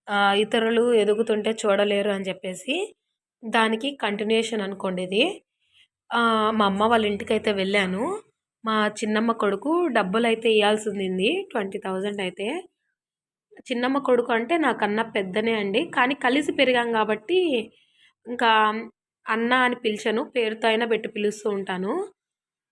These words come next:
ఇంకా డబ్బులు అయితే ఇవ్వాలి, అడిగాను, "ఇప్పుడు ఇస్తాను, అప్పుడు ఇస్తాను" అన్నాడు.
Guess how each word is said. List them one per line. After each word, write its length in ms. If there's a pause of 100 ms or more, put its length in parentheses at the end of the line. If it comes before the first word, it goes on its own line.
(640)
ఇంకా 580 (840)
డబ్బులు 340
అయితే 200
ఇవ్వాలి, 400
అడిగాను, 440
"ఇప్పుడు 280
ఇస్తాను, 340
అప్పుడు 220
ఇస్తాను" 340
అన్నాడు. 540